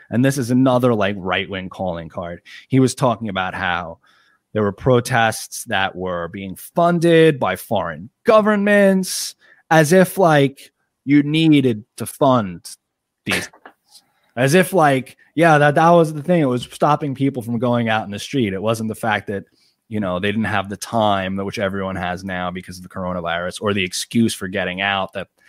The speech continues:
that protesting gives them when, you know, you're not supposed to be going out. Like, it wasn't that. It was,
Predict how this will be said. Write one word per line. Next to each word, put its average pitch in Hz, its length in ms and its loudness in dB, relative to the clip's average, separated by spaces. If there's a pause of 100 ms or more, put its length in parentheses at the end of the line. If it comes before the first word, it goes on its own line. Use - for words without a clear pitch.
(180)
that 92 300 -6
protesting 92 600 -6
gives 87 240 -10
them 87 380 -10 (220)
when, 90 340 -6
you 98 100 -12
know, 80 140 -12
you're 85 140 -10
not 87 180 -4
supposed - 280 -8
to 87 60 -20
be 85 80 -14
going 85 300 -6
out. 80 320 -8 (380)
Like, 98 220 -2
it 127 60 0
wasn't 165 320 4
that. 117 340 2
It 107 60 -6
was, 117 240 -4